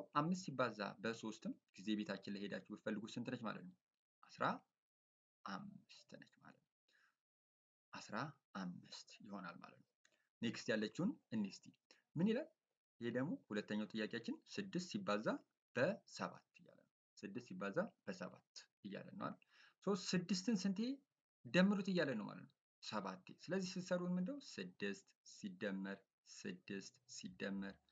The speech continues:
ስድስት ሲደመር ስድስት ሲደመር ስድስት ሲደመር ስድስት እያለ ነው ማለት ነው። ስንት ሆነ አሁን ይሄ?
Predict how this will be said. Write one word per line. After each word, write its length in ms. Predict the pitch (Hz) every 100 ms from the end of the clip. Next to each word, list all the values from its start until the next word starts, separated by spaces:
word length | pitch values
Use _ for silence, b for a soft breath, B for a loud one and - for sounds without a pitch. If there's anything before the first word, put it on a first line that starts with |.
| b b -
ስድስት 600 | - 95 - 104 98 - -
ሲደመር 640 | - 95 98 95 98 98 - _ -
ስድስት 560 | - 104 92 95 98 -
ሲደመር 540 | - 90 101 101 - - b b b -
ስድስት 420 | 104 92 143 -
ሲደመር 540 | - 92 101 101 135 180 _ _ _ -
ስድስት 540 | - - 139 - -
እያለ 260 | - - -
ነው 120 | - -
ማለት 160 | -
ነው። 100 | -
ስንት 180 | - 107
ሆነ 140 | 110 110
አሁን 160 | 123
ይሄ? 80 | 180